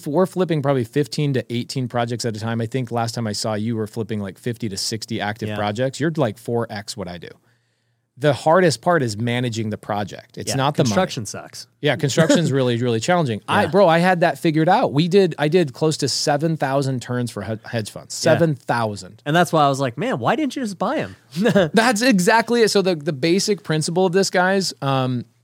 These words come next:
Speaker 1: for everybody that may be listening to this for the first time,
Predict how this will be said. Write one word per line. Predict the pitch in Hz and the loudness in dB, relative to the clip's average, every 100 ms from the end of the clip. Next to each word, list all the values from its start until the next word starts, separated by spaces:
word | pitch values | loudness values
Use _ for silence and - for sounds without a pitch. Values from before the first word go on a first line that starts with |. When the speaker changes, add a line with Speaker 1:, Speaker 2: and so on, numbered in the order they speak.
| _ | _
Speaker 1:
for | - 143 127 | -2 0 0
everybody | 131 143 143 | 0 0 2
that | 131 131 | 0 -2
may | 131 | -4
be | 127 123 | -2 -2
listening | 120 120 131 | -2 -2 -4
to | 117 | -4
this | 120 | -6
for | - | -4
the | 117 | -6
first | 110 117 110 | -4 -6 -6
time, | 107 104 123 | -6 -4 -6